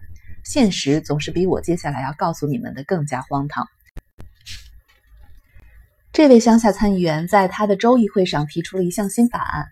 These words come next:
他想要通过一项法律把圆周率派改为三点二，以便小学生更容易进行计算。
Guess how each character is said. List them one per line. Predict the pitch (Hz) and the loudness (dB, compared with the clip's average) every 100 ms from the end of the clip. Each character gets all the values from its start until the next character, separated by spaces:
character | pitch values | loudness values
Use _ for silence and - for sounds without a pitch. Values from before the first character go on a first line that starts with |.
| - - - | -16 -20 -6
他 | - | -2
想 | 269 180 | 0 0
要 | 185 190 | 0 0
通 | 240 247 | 2 4
过 | 240 196 | 4 4
一 | |
项 | 185 208 | 2 -2
法 | 214 - - | -2 -6 -6
律 | 208 180 | -4 -4
把 | - 151 | -2 -2
圆 | 160 156 190 | 0 -2 0
周 | 247 254 | 2 2
率 | 247 170 | 0 -2
派 | - - 220 - | -8 -8 -8 -6
改 | - - | -6 -4
为 | 143 | -4
三 | 151 214 | 0 0
点 | 226 - | 0 -2
二， | - 202 - _ - | -2 -2 -4 _ -10
以 | 165 | -4
便 | 156 240 | 2 2
小 | 220 - | 2 -4
学 | - 160 | -4 -4
生 | 165 214 | 0 0
更 | 214 220 | 0 -2
容 | 170 151 175 | -2 -4 -4
易 | 190 | -4
进 | 214 185 | -4 -2
行 | 151 | -4
计 | 175 233 | -4 -4
算。 | 185 170 | -2 -4